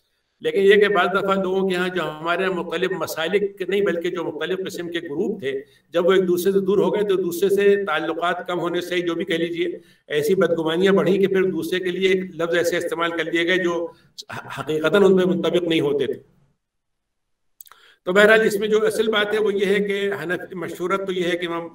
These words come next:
अबू हनीफा की राय में अक़ल और क़ियासी दलील ज़्यादा है। अगर हकीकत ये है, अगर आप गौर करें तो इमाम मालिक के यहाँ भी ये चीज़ पाई जाती है। और दूसरी बात ये कि अहले असर और अहले राय भी गालिब अक्सर राय पर है, न कि सौ फीसद उस पर।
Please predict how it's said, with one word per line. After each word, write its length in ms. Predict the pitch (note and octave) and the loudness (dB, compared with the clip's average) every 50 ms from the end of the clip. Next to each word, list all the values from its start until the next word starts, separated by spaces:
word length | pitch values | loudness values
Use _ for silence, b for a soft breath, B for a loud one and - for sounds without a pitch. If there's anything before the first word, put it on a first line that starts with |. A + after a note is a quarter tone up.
| D#3 D#3 - - | -14 -16 -16 -16
अबू 140 | D3 C#3+ D3+ | -14 -12 -10
हनीफा 380 | D3 D3+ D#3 D#3 D#3+ F3 F3+ | -8 -8 -8 -6 -2 -2 -2
की 220 | F3+ F3 F3 F3 E3+ E3+ E3+ E3 B B B B B - | -2 -2 -4 -6 -4 -4 -6 -6 B B B B B -4
राय 240 | B2+ C3 D3+ E3 | -2 0 0 0
में 120 | E3 E3 E3+ | 0 0 -2
अक़ल 280 | D#3 D3 - E3 E3 D#3+ | -2 -2 -2 -4 -2 -2
और 140 | D#3 D3 D3+ | -2 -4 -4
क़ियासी 320 | D3 D3 D3 D3 - E3 | -4 -4 -4 -4 -4 -6
दलील 320 | D#3+ D#3 C#3+ D3 D3 D3+ D3+ | -6 -6 -6 -6 -6 -6 -6
ज़्यादा 260 | C#3+ C3 C3 - F3+ | -6 -6 -4 -4 -4
है। 140 | D3+ C3+ C#3 C#3+ - - _ - | -4 -6 -6 -8 -12 -16 _ -14
अगर 160 | B2+ C3 A#2+ B2+ | -10 -8 -6 -6
हकीकत 360 | B2+ B2+ E3 E3 E3 F3 E3+ E3+ | -4 -4 -4 -4 -4 -4 -4 -2
ये 80 | E3+ E3+ | -2 -2
है, 80 | E3+ | -2
अगर 140 | E3+ D#3+ D#3 | -2 -2 -2
आप 160 | D3+ D3+ D#3 D3 | -2 -2 -2 -2
गौर 180 | D#3 E3+ - - | -4 -2 -2 -4
करें 120 | C#3 C3 | -4 -4
तो 60 | C3 B2 | -6 -8
इमाम 180 | B2+ B2 B2 | -8 -10 -8
मालिक 240 | B2 A#2+ C3+ E3+ E3+ | -6 -6 -6 -6 -4
के 60 | E3+ | -4
यहाँ 100 | F3 E3+ E3+ | -4 -2 -2
भी 60 | F3 | -2
ये 60 | E3 | -2
चीज़ 200 | E3+ E3+ E3+ - | -4 -4 -6 -4
पाई 100 | D#3+ D3+ | -4 -4
जाती 360 | D3+ D3 D3 C#3+ C#3+ C3+ B2 A#2+ | -4 -4 -6 -6 -6 -8 -10 -10
है। 140 | A#2 A#2+ - b b b b | -12 -14 -16 b b b b
और 100 | b D3 | b -2
दूसरी 320 | D3 G3+ G#3+ G3+ G#3+ G#3+ G#3 | 2 2 2 2 2 0 0
बात 240 | F#3+ F3+ F3+ F#3 F3+ | 0 0 0 0 0
ये 100 | G3 G3 | 2 2
कि 100 | G3 F#3 | 2 2
अहले 260 | E3+ D3 C#3+ D3+ E3+ | 0 -2 -4 -4 -4
असर 300 | D#3+ - - - F#3 F#3 | -4 -4 -4 -6 -6 -4
और 140 | F3+ E3 D#3 D#3 D3 D3+ C#3+ C#3+ | -4 -2 -2 -4 -4 -6 -8 -8
अहले 220 | C3+ C3+ D#3 E3 | -8 -6 -6 -6
राय 260 | C#3+ C#3 C#3 D3+ E3 D#3+ | -4 -4 -4 -4 -4 -4
भी 220 | - E3 G3 G#3 F#3+ - - - | -6 -8 -8 -8 -8 -10 -12 -16
गालिब 460 | A#2+ A2+ B2+ C3 C#3 D3+ F#3+ G3 G3 G3 | -14 -10 -8 -8 -4 0 0 0 0 0
अक्सर 300 | G3 - - D#3 D#3 D#3 - - _ - - | -2 -6 -10 -8 -8 -8 -10 -16 _ -12 -8
राय 160 | C3 C#3 D#3+ | -6 -4 -4
पर 200 | E3+ E3 E3+ D#3+ | -4 -2 -4 -4
है, 300 | - D3 D3+ D3+ D3+ - - - B B B B | -4 -6 -8 -10 -12 -12 -14 -16 B B B B
न 100 | C#3+ C#3+ | -4 -2
कि 120 | C#3+ F3 E3 | -2 0 0
सौ 180 | E3+ D3+ D3 | 0 0 0
फीसद 340 | C#3+ C#3+ C#3+ C#3 C#3 C3+ - | 0 -2 -2 -4 -4 -4 -4
उस 120 | C3+ A2 F#2+ | -4 -6 -6
पर। 300 | - A2 F#2 - - | -8 -12 -14 -18 -20